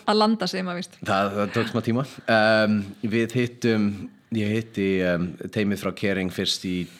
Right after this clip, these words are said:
Speaker 2: hvað, tvö þúsund og sautján. Við vorum að sýna á einhverjum, ehm, event í París sem var svona fyrir, fyrir, fyrirtæki sem er að gera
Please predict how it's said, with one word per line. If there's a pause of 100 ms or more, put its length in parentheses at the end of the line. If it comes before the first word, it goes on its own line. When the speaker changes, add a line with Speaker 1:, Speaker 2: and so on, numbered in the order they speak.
(120)
Speaker 2:
hvað,
tvö
þúsund
og
sautján.
Við
vorum
að
sýna
á
einhverjum,
ehm, (840)
event
í
París (360)
sem
var
svona
fyrir,
fyrir, (240)
fyrirtæki
sem
er
að
gera